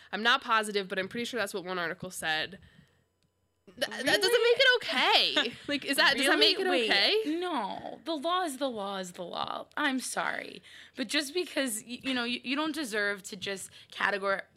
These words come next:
Speaker 2: categorize yourself as a farmer, even if you are one, and then just say,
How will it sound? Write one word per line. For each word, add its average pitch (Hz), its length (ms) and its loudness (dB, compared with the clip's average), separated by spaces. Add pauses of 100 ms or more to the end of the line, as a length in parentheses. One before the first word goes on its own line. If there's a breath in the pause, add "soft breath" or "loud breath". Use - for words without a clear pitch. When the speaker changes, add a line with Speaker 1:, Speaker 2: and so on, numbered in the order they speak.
(140)
Speaker 2:
categorize 208 560 2
yourself 185 400 -8
as 202 200 0
a 214 40 -8
farmer, 185 380 -2
even 185 220 -8
if 185 160 -16
you 202 100 -12
are 180 220 0
one, 175 180 -4
and 175 100 -6
then 180 160 -6
just 175 280 -8
say, 175 320 -4